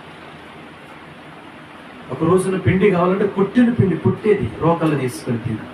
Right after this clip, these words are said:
ఈ రోజు ఎక్కడ వెళ్ళినా కానీ రెడీమేడ్ దొరుకుతుంది. ఏం కల్తీ వరద అన్నట్టు, ప్రియులారా, ఆలోచించు.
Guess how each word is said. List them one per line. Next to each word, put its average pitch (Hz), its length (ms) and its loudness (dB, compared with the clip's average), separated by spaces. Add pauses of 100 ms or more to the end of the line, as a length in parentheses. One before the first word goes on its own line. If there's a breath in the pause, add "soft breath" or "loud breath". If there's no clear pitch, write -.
(1160)
ఈ 180 80 6
రోజు 220 240 4
ఎక్కడ 247 220 2
వెళ్ళినా 240 360 2
కానీ 254 240 2
రెడీమేడ్ 220 420 2
దొరుకుతుంది. 214 600 2
ఏం 269 140 2 (120)
కల్తీ 233 280 0
వరద 277 220 2
అన్నట్టు, 240 440 -4
ప్రియులారా, 147 320 -6
ఆలోచించు. - 640 -14